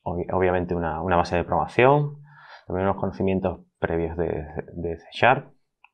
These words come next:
Sí es recomendable, eh, tener una base de, también de movilidad, haber desarrollado algo con Android o con ios, y, obviamente, conocer, eh, algo de Xamarin Form. Os recomiendo que, que veáis el curso de Cha-,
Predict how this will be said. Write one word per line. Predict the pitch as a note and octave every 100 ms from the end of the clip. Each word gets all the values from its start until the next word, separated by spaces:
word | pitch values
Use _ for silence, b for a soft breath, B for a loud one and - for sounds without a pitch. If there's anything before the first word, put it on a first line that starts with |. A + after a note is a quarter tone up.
| _ _ b b b b b
Sí | - A#2+
es |
recomendable, | G#2+ G#2+ G2+ G#2 G2+ F#2+ F2 F2+
eh, | - F#2+ F2+
tener | F#2+ F#2+ F#2+
una | F#2+ F2+
base | F2+ F#2
de, | F2+ E2+ E2
también | E2+ G2+
de | A2
movilidad, | A#2+ B2 A#2 G2+ G2 - _ _ _ _ -
haber | - E2
desarrollado | E2+ E2+ F2 F2 F2 E2+
algo | E2+ E2
con | E2
Android | G#2 B2+ G#2+ G2 G2 E2+
o | E2
con | D#2+ F2+
ios, | A2+ A2 A2 - b b b b b b -
y, | A#2 A2+ A2+ A2+ G#2+ - - - - - _ _
obviamente, | - G2 F2+ F2+ F2 F#2+ F#2 - - _
conocer, | - F#2+ F2 - E2+ - - _ _ _ _ _ _ _ -
eh, | F#2 E2+
algo | E2 E2 E2 E2+
de | D#2
Xamarin | - D2+ D2 D2
Form. | - A2 D2+ _ B B B B B
Os | - F#2
recomiendo | E2+ F2 F2+ E2+
que, | E2+ E2 E2 -
que |
veáis | F2 E2+ E2
el | F2
curso | F2 - F2+
de | E2+ E2
Cha-, | - E2